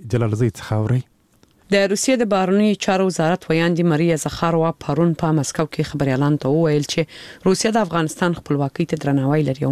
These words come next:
Speaker 2: مسکو یوازې غواړي چې د افغانستان په جګړه کې ښکېلې خواوې د خبرو او مذاکرو لار پیدا کړي. زخاروا ویلي، دا چې روسیه د مسکو د غونډې مشري د افغانستان حکومت ته نه وه ورکړې، دا معنا نه لري چې هغوی د افغانستان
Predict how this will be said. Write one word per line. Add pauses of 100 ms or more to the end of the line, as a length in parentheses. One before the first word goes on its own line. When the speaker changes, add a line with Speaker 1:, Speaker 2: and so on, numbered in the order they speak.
Speaker 2:
مسکو
یوازې
غواړي
چې (480)
د
افغانستان
په
جګړه
کې
ښکېلې
خواوې
د
خبرو (440)
او
مذاکرو (140)
لار
پیدا
کړي. (440)
زخاروا
ویلي، (400)
دا
چې
روسیه
د
مسکو
د
غونډې
مشري
د
افغانستان
حکومت
ته
نه
وه
ورکړې،
دا
معنا
نه
لري
چې (100)
هغوی (340)
د
افغانستان